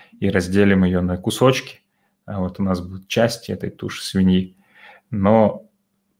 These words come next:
они же не будут ей в-, давать, э, мериологическую сумму этих частей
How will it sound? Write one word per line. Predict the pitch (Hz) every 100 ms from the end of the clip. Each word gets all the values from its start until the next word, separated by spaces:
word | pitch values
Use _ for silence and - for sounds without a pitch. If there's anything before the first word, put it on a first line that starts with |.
| _ _ - -
они | 107 101
же | 95
не | 92
будут | 92 131 117 -
ей | 107 104
в-, | 101 101 - 101
давать, | 104 101 95 - - _
э, | 107 110 101 107 - _ _ _ _
мериологическую | 117 107 110 107 104 104 - - 98
сумму | - 127 127 104 117
этих | 113 - - - _ _ _ _
частей | - 107 - 107 107 107